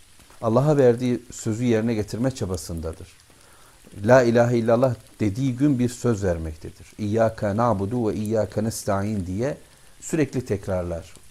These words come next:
Kul olmayı sadece Allah'a bilecektir ve yalnız ondan yardım isteyecektir. Bunu bilen bir Müslümanın hayatının tamamındaki söz ve sözleşmeleridir. Yani Allah'ın kullarıyla yaptıkları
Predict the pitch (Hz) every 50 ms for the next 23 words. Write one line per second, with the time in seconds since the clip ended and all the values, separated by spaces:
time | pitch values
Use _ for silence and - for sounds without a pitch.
0 | - - - - 139 143 127 - - - 110 107 98 101 101 101 110 131 147 151
1 | - - - - 147 135 113 101 - 110 104 107 107 110 113 110 110 - - -
2 | _ _ _ - - - - - - _ _ - - - 127 113 95 - - 101
3 | 98 101 92 98 92 - 95 85 - - - 143 143 135 110 110 101 117 127 127
4 | 120 120 127 131 127 123 - - - 104 101 101 117 131 139 139 123 113 101 104
5 | 92 90 - - - 92 85 82 76 78 82 80 - - - - - _ - -
6 | - - - - - - - - - - - 131 143 151 139 135 143 160 165 143
7 | 123 110 117 113 - - - 104 104 113 143 165 175 170 - - - - - -
8 | - - - - - - 110 120 123 127 123 - 135 135 131 123 127 156 165 160
9 | 131 113 104 98 95 95 95 110 104 - - 131 - - - - - - - 139
10 | 143 139 123 113 110 110 110 - - - 117 113 104 107 107 101 - - 107 101
11 | 95 87 85 82 85 - 85 113 123 107 98 95 107 113 120 120 123 117 - -
12 | 113 104 110 117 131 131 113 95 95 92 90 - - - - - 92 95 107 127
13 | 135